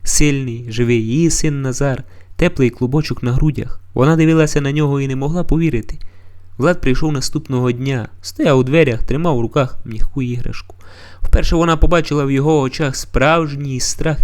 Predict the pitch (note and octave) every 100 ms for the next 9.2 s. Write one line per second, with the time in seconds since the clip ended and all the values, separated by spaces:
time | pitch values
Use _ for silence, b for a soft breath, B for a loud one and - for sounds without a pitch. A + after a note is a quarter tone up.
0 | - B2+ - A#2+ C3 D3+ - B2+ b b
1 | b b - C#3 - B2+ D3+ C#3+ - B2+
2 | C#3 B2+ A2+ D3 C3 G#2+ G2+ G#2 - C3+
3 | A2+ - b b b b b - D#3+ D#3
4 | D3+ D3+ D#3 D3 - E3 A#2+ - - -
5 | - - - - - A2+ A2+ - C3+ C3+
6 | B2+ A#2+ - - E3 A#2+ A2 A2+ B2 B2
7 | A2 A#2 A#2 G#2 - - b b b b
8 | F3 - F3 D#3+ D3 E3 D#3+ B2 A2+ -
9 | G2 G#2